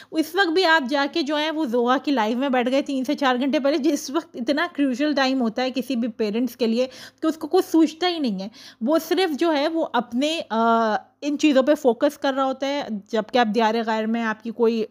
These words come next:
हेल्पिंग हैंड भी नहीं है। तो आपकी सारी जो तवज्जो होनी चाहिए ना इस वक्त, अपने बच्चे पे होनी चाहिए और अपनी बीवी पे होनी चाहिए। YouTube, YouTube खेलना आप थोड़ी देर के लिए छोड़ दें और YouTube पे आके आप इस तरह से अपनी, अ, जो हमजोलियाँ हैं, जो सालियाँ बनी हुई हैं आपकी so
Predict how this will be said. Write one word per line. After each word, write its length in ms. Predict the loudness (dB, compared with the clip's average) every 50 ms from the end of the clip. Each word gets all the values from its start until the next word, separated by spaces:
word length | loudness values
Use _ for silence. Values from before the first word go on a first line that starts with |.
| -8 -18 -20 -10 -2 0
हेल्पिंग 360 | 2 2 2 2 2 2 4
हैंड 260 | 4 4 4 4 2
भी 140 | 2 2 2
नहीं 200 | 0 0 0 -2
है। 120 | -2 -4 -6 -10 -18 -20 -20 -20 _ -6
तो 60 | -6
आपकी 440 | -4 -2 0 -2 -2 -2 -2 -4 -2
सारी 460 | -2 0 0 2 2 2 2 0 0
जो 100 | 0 -2
तवज्जो 460 | -2 -2 0 0 0 -2 -2 -2 -2 0
होनी 200 | 0 0 0 0
चाहिए 260 | 0 -2 -2 -2 -4
ना 80 | -4
इस 260 | -4 -6 -8 -6 -2 -4
वक्त, 200 | -4 -2 -4 -8
अपने 440 | -4 0 0 0 0 2 0 2
बच्चे 360 | 2 2 0 -2 -2 0 -2 0
पे 120 | 0 0
होनी 220 | -2 0 -2 -2
चाहिए 380 | -2 0 0 0 0 0 -2 -2
और 160 | -2 -2 -2
अपनी 240 | -4 -2 0 0 0
बीवी 300 | 2 2 2 2 2 0
पे 100 | 2 0
होनी 280 | 0 2 0 0 0 -2
चाहिए। 400 | 0 0 0 0 0 -2 -2 -4 -8 -18 -20 -12 -6 -2
YouTube, 580 | 0 2 4 4 4 4 4 2 2 2 2 2
YouTube 420 | 0 0 0 -2 -2 -4 -4 -6 -10 _ -4
खेलना 320 | -2 -2 0 0 0 2
आप 160 | 0 0 -2 -2 -2
थोड़ी 180 | -2 0 2 4
देर 180 | 4 2 2
के 120 | 2 -2 -4
लिए 100 | -4 -4
छोड़ 320 | -4 -4 -2 0 0 0
दें 120 | -2 -2
और 140 | -4 -2 -2
YouTube 440 | -2 0 0 -2 -2 0 0 0 0 0
पे 80 | 0 2
आके 360 | 2 2 0 0 -2 -2 -2
आप 260 | 0 0 0 -2 -2
इस 160 | -4 -8 -4
तरह 140 | -2 -2 0
से 240 | 0 0 0 -2 -2 -4 -8 -16 -18 -10 -4 -2
अपनी, 340 | -2 0 0 0 0 2 2
अ, 260 | 2 2 2 2 2
जो 260 | 0 0 0 0 0
हमजोलियाँ 640 | 0 2 2 2 2 4 2 2 2 2 2 2 2
हैं, 140 | 0 0 0
जो 140 | 0 -2 -2
सालियाँ 540 | -2 0 0 0 0 2 0 0 0 0 0
बनी 220 | 0 0 0 0
हुई 120 | 0 0
हैं 60 | 0 -2
आपकी 240 | -2 -2 -4 -6
so 240 | -6 -2 -2 -2 -2